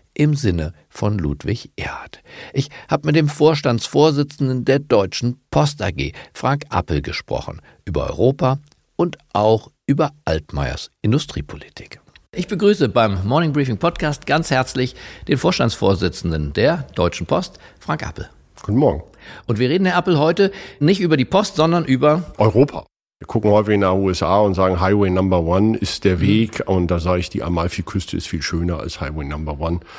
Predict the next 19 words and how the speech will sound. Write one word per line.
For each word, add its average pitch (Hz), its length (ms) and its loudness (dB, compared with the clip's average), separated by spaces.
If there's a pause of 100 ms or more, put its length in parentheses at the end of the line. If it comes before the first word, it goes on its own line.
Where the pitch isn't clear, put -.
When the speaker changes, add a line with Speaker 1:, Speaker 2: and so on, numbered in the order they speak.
(320)
Speaker 2:
Das - 160 -8
Essen 92 260 2
ist - 80 0
sowieso 85 300 2
Speaker 1:
Mhm. 107 80 2
Speaker 2:
besser. 95 420 2 (460)
Der 104 140 2
Wein 90 280 2
auch. 90 380 2
Warum 95 260 2
soll 90 160 0
man 87 200 2
dann 85 240 0
dahin 92 360 2
fahren? 76 340 -6
Und 107 160 2
deswegen 123 420 2
ist - 160 -4
mir 101 320 2